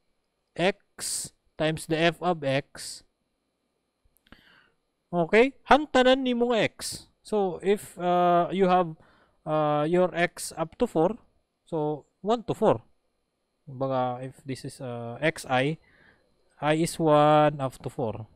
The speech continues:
Okay, if we, if I'm to, uh, edit that one, so, but, eh, the formula, it, it says that, uh, it is at, uh, x, so, eh, di, di, x na lang. Meaning, isasum up mo la kuno yun ni Herantanan. So, therefore,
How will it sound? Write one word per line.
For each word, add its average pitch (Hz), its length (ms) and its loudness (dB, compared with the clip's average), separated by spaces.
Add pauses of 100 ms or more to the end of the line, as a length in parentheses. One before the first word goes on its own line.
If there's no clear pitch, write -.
(1120)
Okay, 156 180 -6
if 143 140 -4
we, 165 100 4
if 160 300 2
I'm 156 340 2
to, 143 240 6
uh, 135 320 0
edit 143 400 -2
that 135 160 -2
one, 131 220 -2
so, 135 180 -2
but, 143 240 2 (320)
eh, 151 160 -2
the 151 240 6
formula, 165 480 4
it, 143 320 0
it - 80 -10
says 147 240 2
that, 127 240 -2 (480)
uh, 131 320 2
it 139 160 -6 (160)
is 151 320 -4
at, 135 160 -6 (160)
uh, 131 320 -2
x, 143 400 -2
so, 117 460 -2 (180)
eh, 143 240 -4
di, 220 160 -4
di, 233 320 -4 (220)
x 180 260 -10
na 156 80 -2
lang. 110 200 -6 (1080)
Meaning, 254 400 6
isasum 269 320 4
up 233 160 4
mo 233 240 12
la 240 80 12
kuno 214 240 6
yun 202 160 4
ni 196 80 6
Herantanan. 156 640 2
So, 151 240 -2
therefore, 214 400 4